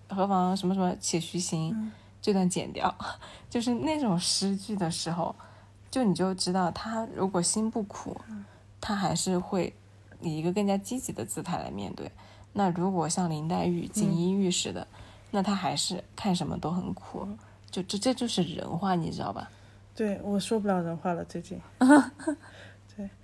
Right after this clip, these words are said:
Speaker 2: 对，就是所以，呃，所以这也是个很自我赋能的时刻，就是自我赋能本质，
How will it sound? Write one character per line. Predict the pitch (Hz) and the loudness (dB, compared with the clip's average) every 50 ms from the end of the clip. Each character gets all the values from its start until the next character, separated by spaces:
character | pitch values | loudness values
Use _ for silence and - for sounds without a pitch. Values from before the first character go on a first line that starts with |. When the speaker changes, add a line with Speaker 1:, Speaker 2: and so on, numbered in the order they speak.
| - - - - - - - - - - - - - - - - | -20 -20 -20 -20 -20 -20 -20 -20 -20 -20 -20 -20 -20 -20 -12 -6
Speaker 2:
对， | 220 220 214 208 196 196 | -4 -2 -2 -2 -4 -6
就 | - - 233 | -8 -8 -8
是 | 233 233 | -6 -4
所 | 208 - 254 262 | -2 0 2 2
以， | 262 262 247 226 202 - - - - - - - - - | 4 4 2 0 0 -4 -8 -14 -20 -20 -20 -16 -6 -2
呃， | 202 196 185 185 180 180 - | 0 0 0 0 -2 -4 -6
所 | - - - 285 | -6 -2 0 2
以 | 302 | 2
这 | 285 349 320 | 4 4 2
也 | 262 196 | 2 2
是 | - - 220 | 0 0 0
个 | 202 214 | 0 0
很 | 196 175 180 175 175 - - - - - - - | 0 0 -2 -4 -6 -10 -16 -20 -20 -20 -20 -10
自 | - - 330 | -4 0 2
我 | 294 220 165 165 | 2 2 2 -2
赋 | - - 277 285 | -4 0 0 2
能 | 226 175 160 | 2 0 -2
的 | 160 170 | -4 -6
时 | 156 - - 170 | -8 -10 -10 -10
刻， | 165 - 175 170 | -8 -8 -8 -6
就 | - 247 269 | -4 -2 0
是 | 262 277 262 - - - - | 0 0 0 -2 -4 -12 -4
自 | - 349 | 2 4
我 | 339 302 | 4 4
赋 | - - 302 | 4 4 4
能 | 269 269 262 | 4 4 4
本 | 254 233 185 170 | 4 2 0 0
质， | 175 - 233 220 190 | -2 -2 -2 -2 -2